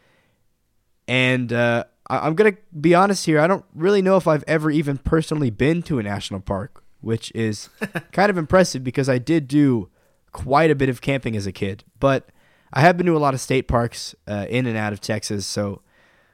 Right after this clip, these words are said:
Speaker 1: I hope that establishes some sort of credibility. But anyway, um, I'd really just like to discuss the concept of national parks in general, which on paper is,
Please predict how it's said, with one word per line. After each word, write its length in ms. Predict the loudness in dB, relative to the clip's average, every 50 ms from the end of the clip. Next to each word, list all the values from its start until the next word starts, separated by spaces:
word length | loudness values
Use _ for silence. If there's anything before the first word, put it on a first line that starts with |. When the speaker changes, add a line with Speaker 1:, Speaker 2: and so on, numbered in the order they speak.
| _ _ _ _ _ _ _ -10
Speaker 1:
I 100 | -6 -4
hope 200 | 0 0 -2 0
that 180 | -2 -4 -4 -4
establishes 600 | -6 -8 -6 -4 -4 -2 -2 -4 -4 -4 -4 -2
some 220 | 0 -2 -2 -2
sort 220 | -2 -2 -2 -2 -2
of 140 | -4 -8
credibility. 560 | -6 -4 -4 -4 -4 -6 -6 -8 -8 -8 -10 -10
But 240 | -6 -6 -6 -6 -4
anyway, 460 | -2 -2 0 0 0 0 0 -2 -4
um, 460 | -6 -6 -4 -4 -4 -4 -6 -10 -14 _ _ _ _ _ _ _ _ _ _ _ _ _ _ _ _ _ _ _ _ _ _ _ _ _ -16 -8 -4
I'd 140 | -2 0 2
really 180 | 2 0 0
just 180 | -2 -4 -2 -2
like 120 | -2 -2
to 80 | -2 -2
discuss 400 | -4 -4 -4 -2 -2 -2 -2 -2
the 100 | -6 -12
concept 640 | -10 -6 -4 -4 -4 -4 -4 -2 -4 -4 -4 -4
of 120 | -10 -6 -4
national 380 | -4 -4 -4 -4 -6 -8 -8
parks 340 | -6 -4 -6 -6 -6 -6 -8
in 140 | -10 -10 -6
general, 400 | -4 -4 -4 -2 -4 -4 -4 -4
which 380 | -4 -6 -6 -6 -8 -12 -12 _ _ _ _ _ _ _ _ _ _ _ _ _ _ -6
on 180 | -4 -4 -4
paper 420 | 0 2 2 2 2 2 0 -2 -2
is, 300 | -2 -4 -6 -12 _